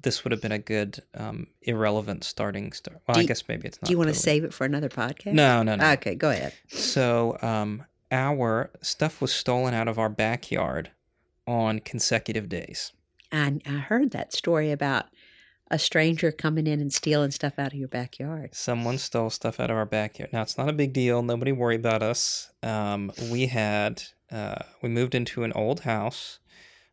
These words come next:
Speaker 1: uh, recently, and we had to replace the, uh, dishwasher and the water heater. And so the old ones I had put out in our yard.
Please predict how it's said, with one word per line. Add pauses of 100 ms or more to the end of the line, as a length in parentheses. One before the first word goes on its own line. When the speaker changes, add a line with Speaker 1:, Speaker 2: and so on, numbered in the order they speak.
Speaker 1:
uh,
recently,
and
we
had
to
replace
the,
uh,
dishwasher
and
the
water
heater. (960)
And
so
the
old
ones
I
had
put
out
in
our
yard.